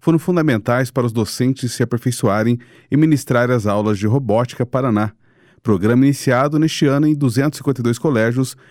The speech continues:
para mais de quinze mil estudantes no contraturno, tanto do ensino fundamental quanto do médio.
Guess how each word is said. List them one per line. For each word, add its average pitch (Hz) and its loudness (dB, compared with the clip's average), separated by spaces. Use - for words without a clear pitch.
para 143 2
mais 131 2
de 120 0
quinze 160 0
mil 131 4
estudantes 117 0
no 117 2
contraturno, 127 0
tanto 131 2
do 117 0
ensino 101 0
fundamental 135 0
quanto 143 -2
do 147 0
médio. 87 0